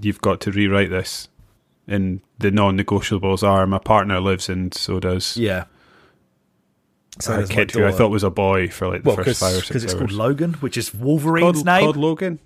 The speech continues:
Speaker 1: Yeah.
Speaker 2: <laughs> You've named your kid after Wolverine, and it's a girl.
Speaker 1: And, um, it, well, it's a kid that, that, oh, it's just, like, it's just a kid whose voice hasn't broken. And then they were, like, talking about it being a girl's name. I was like, "Is it?
Speaker 2: <laughs>
Speaker 1: All right, I'm not gonna argue."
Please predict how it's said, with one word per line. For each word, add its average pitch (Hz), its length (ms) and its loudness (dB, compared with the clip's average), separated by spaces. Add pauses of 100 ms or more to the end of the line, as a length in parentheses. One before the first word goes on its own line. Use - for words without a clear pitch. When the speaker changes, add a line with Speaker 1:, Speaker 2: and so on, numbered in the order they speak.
(140)
Speaker 1:
Yeah. 135 460 4
Speaker 2:
<laughs> - 60 -20
You've 160 200 -2
named 185 240 2
your 185 80 -2
kid 208 140 2
after 190 200 2
Wolverine, 135 720 -2 (300)
and 123 120 -10
it's 117 120 -12
a 123 40 -8
girl. 123 300 -6
Speaker 1:
And, 123 340 4
um, 117 520 2 (120)
it, 131 140 0
well, 123 120 4
it's 107 120 -2
a 127 60 0
kid 127 300 0
that, - 280 -4
that, 110 300 -6
oh, 131 180 4
it's 117 180 0
just, 127 140 -8
like, 120 160 0
it's 110 100 -6
just - 140 -4
a 123 40 -6
kid 113 240 -6
whose 110 180 -2
voice 123 280 -2
hasn't 101 240 -2
broken. 92 420 -8
And 110 140 -2
then 113 160 2
they 113 80 4
were, 113 120 6
like, 110 220 2
talking 123 280 0
about 110 180 2
it 101 80 -2
being 107 160 -2
a 104 60 -2
girl's 117 380 2
name. 92 160 -2
I 95 40 -4
was 101 80 -6
like, - 140 -8 (140)
"Is - 160 -18
it? 107 220 -10 (120)
Speaker 2:
<laughs> - 100 -2 (200)
Speaker 1:
All 269 80 4
right, 240 200 2
I'm - 140 -2
not 247 120 -2
gonna 107 120 0
argue." 104 380 -2